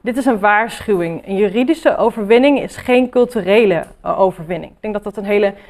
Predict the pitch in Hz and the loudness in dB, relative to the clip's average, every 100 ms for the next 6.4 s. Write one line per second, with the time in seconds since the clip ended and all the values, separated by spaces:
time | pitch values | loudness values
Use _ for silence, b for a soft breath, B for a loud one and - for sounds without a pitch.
0 | B - 226 220 202 202 208 190 202 240 | B 0 2 2 2 0 0 2 2 2
1 | - 254 214 208 330 - - b b _ | 0 0 4 4 4 0 -16 b b _
2 | 233 233 233 233 190 226 226 226 220 233 | 0 2 2 -4 -4 -4 -4 -4 -6 -4
3 | 220 - - 220 214 - 214 208 208 202 | -4 -4 -2 -2 -2 -2 2 4 4 4
4 | 202 240 254 220 - 233 233 208 202 202 | 4 4 4 0 0 -2 0 4 4 2
5 | 202 202 202 196 202 190 208 233 b b | -2 0 0 -4 -8 -2 -2 -2 b b
6 | _ 220 208 | _ -2 2